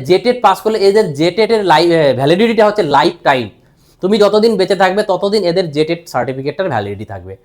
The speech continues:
এবার তুমি যদি একবার দিয়ে দাও তারপরে এবার কি দিতে পারবে না? হ্যাঁ, তুমি নাম্বার বার করা, বাড়ার জন্য দিতে পারো। তোমার ধরো তুমি পেয়েছো একশো,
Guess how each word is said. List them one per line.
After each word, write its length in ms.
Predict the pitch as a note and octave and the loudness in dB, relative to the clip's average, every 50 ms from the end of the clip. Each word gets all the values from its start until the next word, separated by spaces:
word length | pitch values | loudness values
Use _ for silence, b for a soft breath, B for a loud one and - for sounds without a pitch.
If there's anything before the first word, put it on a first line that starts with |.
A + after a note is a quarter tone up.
| _ _ _ _ _ | _ _ _ _ _
এবার 320 | D#3+ F#3+ G#3 B3+ C#4 C#4 B3+ - b b b b - | -2 2 2 4 2 2 -2 -8 b b b b -6
তুমি 160 | A3+ A#3 B3 | -4 -4 -2
যদি 120 | B3+ A#3+ | 0 2
একবার 340 | A3+ G#3+ G#3+ A3 A3 B3 A3+ | 4 4 4 4 2 0 2
দিয়ে 140 | A3 B3 A#3 | 4 4 4
দাও 120 | A#3+ A3+ | 4 4
তারপরে 280 | A3 G#3 F#3+ F#3 G#3 A3 | 4 2 2 2 2 2
এবার 140 | A3 A#3 - | 2 2 0
কি 100 | - A#3 | 0 0
দিতে 220 | F#3+ G3 F3+ - | -2 -2 -2 0
পারবে 180 | G#3+ A3 A3+ B3+ | 0 0 0 0
না? 80 | A3 | -2
হ্যাঁ, 280 | E3 C3 C#3+ E3 D#3 C#3 | -4 -4 -4 -2 -2 -2
তুমি 220 | - F3 F#3+ F#3+ | -2 -2 -4 -4
নাম্বার 440 | D#3+ C#3 C#3 D#3 F3 G3 G#3 A3 G#3+ | -2 -2 -2 -2 -2 0 0 0 2
বার 180 | E3 D3+ D3+ C#3+ | 2 2 2 0
করা, 200 | - - D#3 D#3 | -2 -2 -2 -2
বাড়ার 360 | B2+ G#2+ C3 D3+ G3+ A#3 G#3 | -2 0 2 4 4 4 2
জন্য 200 | F3+ E3+ D#3+ D3+ | 0 -2 -4 -4
দিতে 180 | C#3 B2 A2 A2 | -4 -6 -6 -6
পারো। 240 | G#2+ G#2 G2+ F#2 - _ _ _ _ _ _ _ _ _ | -6 -8 -8 -10 -14 _ _ _ _ _ _ _ _ _
তোমার 220 | - D3+ D#3+ F3 E3+ | -4 0 0 2 2
ধরো 200 | E3 D#3+ F#3+ G#3 | 4 4 4 2
তুমি 380 | G3+ F#3+ F#3 F#3 G#3 A3+ A3 - - - _ | 2 0 0 0 0 0 -2 -4 -8 -12 _
পেয়েছো 400 | - C#3+ C#3 D3 C#3+ F#3 G#3 A#3+ | -2 0 0 0 0 0 0 2
একশো, 380 | A3 G3 F3 - - D#3 G#2+ - | 2 2 0 0 -2 -8 -8 -8